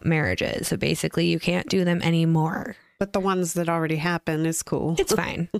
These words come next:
Speaker 1: Your grandfather did. Anti-Mormon sentiment waned, as did opposition to statehood for Utah, because, you guys,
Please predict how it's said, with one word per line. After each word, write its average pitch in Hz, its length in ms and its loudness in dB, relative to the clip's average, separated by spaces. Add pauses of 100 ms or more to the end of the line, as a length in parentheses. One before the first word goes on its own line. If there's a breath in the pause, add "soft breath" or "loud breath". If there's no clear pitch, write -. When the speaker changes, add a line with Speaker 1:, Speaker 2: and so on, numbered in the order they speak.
(100)
Speaker 1:
Your 277 120 4
grandfather 220 520 2
did. - 280 -4 (840 loud breath)
Anti-Mormon 226 840 4
sentiment 180 600 2
waned, 160 640 2
as 175 260 2
did 165 280 2
opposition 165 800 2
to - 180 -2
statehood 180 500 2
for 185 140 0
Utah, 196 340 2
because, 190 320 2
you 214 80 4
guys, 190 560 2